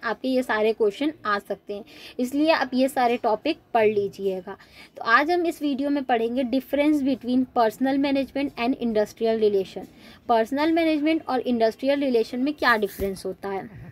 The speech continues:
तो आइए स्टार्ट करते हैं। पर्सनल मैनेजमेंट,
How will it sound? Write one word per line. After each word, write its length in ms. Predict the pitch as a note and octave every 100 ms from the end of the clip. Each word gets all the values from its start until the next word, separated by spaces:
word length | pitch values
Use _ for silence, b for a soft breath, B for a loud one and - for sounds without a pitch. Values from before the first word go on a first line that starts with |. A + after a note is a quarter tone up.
| _
तो 60 | -
आइए 220 | A3 A#3+
स्टार्ट 320 | B3+ C4 G#3+
करते 300 | - C4+ C4
हैं। 200 | D4 D#4+ G#4 B B B B C#4
पर्सनल 400 | C#4+ D4+ D#4+ C4+
मैनेजमेंट, 440 | G3+ F#3+ F#3 F#3+